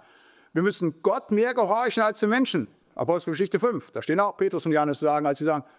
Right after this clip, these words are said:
„Verbot des Evangeliums Verkündigung“, sagen, „Das machen wir nicht.“ Also wo wir das Evangelium nicht klar verkündigen können, alles, was in der Bibel steht, da kann unser Staat das verbieten, dass wir weitermachen. Da müssen wir sogar ungehorsam sein. Oder wenn unmenschliche Befehle gegeben werden.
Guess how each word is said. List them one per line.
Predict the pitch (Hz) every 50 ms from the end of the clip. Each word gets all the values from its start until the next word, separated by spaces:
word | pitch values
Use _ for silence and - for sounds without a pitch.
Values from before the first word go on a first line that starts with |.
| _
„Verbot | - - 147 135 170 190 185
des | 170 180
Evangeliums | 156 127 156 143 123 151 180 233 240 -
Verkündigung“, | 226 208 - - 202 190 175 156
sagen, | 147 151 131 117 107 - -
„Das | - 123 120 -
machen | 151 123 120
wir | 113
nicht.“ | 101 92 - - - _ _ - - - - - - -
Also | - 151 160
wo | 170 160
wir |
das | 151 139 -
Evangelium | 160 139 156 139 135 214 269 302 302 247
nicht | 226 175 -
klar | - 175 160 151
verkündigen | - 156 - - 160 156 139 135 127 139
können, | 127 - 127 110 101 92 - _ _ _ _ _ _ _ _ _ _ _ _ _ _ _ _ _ _ _ - - _ -
alles, | 170 214 254 226 - -
was | 160 151 -
in | 165
der | 156 139
Bibel | 131 139 127 117 113
steht, | - - 120 101 98 - - - _ _ _ _ _ _ _ _ _ _ _ _ _ _ -
da | 139
kann | 123 180 165
unser | 160 143 151
Staat | - - 160 160 160
das | 156 -
verbieten, | 165 135 143 180 185 -
dass | 165 143
wir | - 160 151 147 139
weitermachen. | 156 160 156 147 127 120 - - 123
Da | 120 139
müssen | 165 196 202 - 185
wir | 156
sogar | 127 139 127 139 131 -
ungehorsam | 156 143 135 123 117 120 117 110 113 110 110
sein. | 110 107 95 95 87 - _ _ _ _ _ _ _ _ _ - - - - - -
Oder | 208 214 214 190
wenn | 170 170 160 156 - -
unmenschliche | - 226 220 196 185 175 165 165 - - 175 147 - 156
Befehle | 143 131 - 165 156 151 143 139
gegeben | 131 131 120 139 135 131 127 127
werden. | 120 123 120 120 110 110 95 90